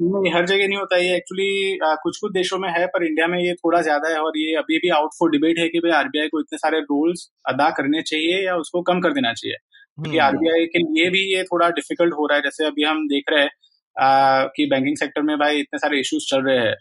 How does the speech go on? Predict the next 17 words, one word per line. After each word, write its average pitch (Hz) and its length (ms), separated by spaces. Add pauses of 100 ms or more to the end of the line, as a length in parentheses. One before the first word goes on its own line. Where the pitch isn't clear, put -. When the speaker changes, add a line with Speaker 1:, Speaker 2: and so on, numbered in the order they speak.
Speaker 1:
एनबीएफसी 147 520
सेक्टर 147 260
में 147 100
इतने 143 140
सारे 139 220
इश्यूज 143 300
चल 131 80
रहे 120 200
हैं, 107 120 (260)
तो 170 380
आरबीआई 170 640
का 190 180
एक 190 200 (140)
फोकस 143 520
है, 170 300 (120)
कहाँ 160 280
है 160 320